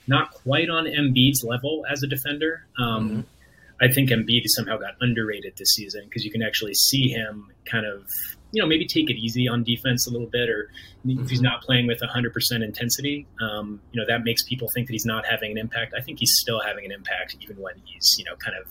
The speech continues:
Speaker 1: uh, kind of getting it, catching his breath on defense, if you will. And when he's locked in, he's as dominant as any, any interior defender in the N B A to me.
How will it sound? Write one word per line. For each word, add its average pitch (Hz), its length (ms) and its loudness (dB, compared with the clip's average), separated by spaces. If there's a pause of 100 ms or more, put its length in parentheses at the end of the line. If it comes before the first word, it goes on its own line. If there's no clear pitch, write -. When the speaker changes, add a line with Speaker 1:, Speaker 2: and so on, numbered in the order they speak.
Speaker 1:
uh, - 200 -18 (600)
kind 123 160 8
of 117 60 -2
getting 131 220 6
it, 135 120 -2
catching 135 300 2
his 113 120 -2
breath 117 340 -2 (200)
on 110 140 -4
defense, 104 400 -4
if 107 140 -8
you 104 120 -10
will. 98 140 -8
And 101 120 -12
when 110 100 -8
he's 139 240 0
locked 120 320 -2
in, 110 400 0
he's 131 160 2
as - 80 -2
dominant 107 460 -4
as - 140 -14
any, 104 300 -10 (160)
any 110 240 -2
interior 104 380 -6
defender 98 400 -8
in 90 80 -14
the - 120 -14
N 95 160 -12
B 98 100 -2
A 139 120 8
to - 160 -4
me. - 140 -20